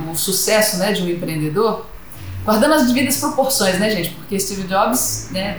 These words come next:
tem uma, uma, uma característica lá específica, mas essa fala dele eu acho bem interessante. Uma forma de você ver a, a, o quanto a pessoa tá realmente querendo fazer crescer o seu negócio é assim: olha quem cerca ela, as pessoas que ela traz pra fazer o, o trabalho dela.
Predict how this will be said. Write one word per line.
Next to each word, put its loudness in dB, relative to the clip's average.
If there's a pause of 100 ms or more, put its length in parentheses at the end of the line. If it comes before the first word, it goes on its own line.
(140)
tem -6
uma, 0
uma, -4 (260)
uma -6
característica -2
lá 0
específica, -4
mas 2
essa 2
fala 0
dele -2
eu 2
acho -4
bem -2
interessante. -4 (600)
Uma 0
forma 4
de 2
você 0
ver 0
a, 2
a, -2 (300)
o -4
quanto 4
a 0
pessoa 2
tá 0
realmente 0
querendo 0
fazer -2
crescer -2
o 0
seu 0
negócio 0
é 0
assim: -2 (560)
olha 4
quem 2
cerca 2
ela, 2
as -2
pessoas 0
que -4
ela 2
traz 2
pra 0
fazer 0
o, -8
o -6
trabalho 2
dela. -4